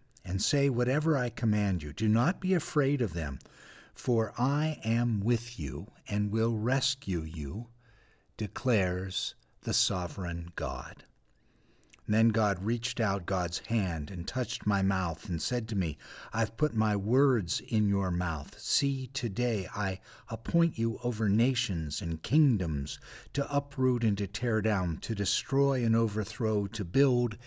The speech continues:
and to plant." And the word of God came to me, "What do you see, Jeremiah?"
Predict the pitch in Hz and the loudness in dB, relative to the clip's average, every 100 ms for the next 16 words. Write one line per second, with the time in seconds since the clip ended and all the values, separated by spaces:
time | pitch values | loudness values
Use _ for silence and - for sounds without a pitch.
0 | - - - 107 104 101 - 120 117 98 | -20 -18 -2 0 0 -6 -6 2 4 4
1 | 73 - - - _ _ - - - _ | 0 -6 -12 -14 _ _ -20 -20 -20 _
2 | _ - 92 104 123 113 104 113 110 95 | _ -4 0 2 2 0 -2 0 0 -2
3 | - 101 107 104 - 101 98 92 92 _ | -2 2 2 0 2 2 4 0 -6 _
4 | _ _ _ _ - 127 190 208 185 - | _ _ _ _ -2 2 4 4 4 2
5 | - - 95 71 69 - _ _ _ _ | 0 0 -2 -4 -10 -16 _ _ _ _
6 | _ - 85 71 67 65 76 | _ -8 -6 -4 -4 -4 -6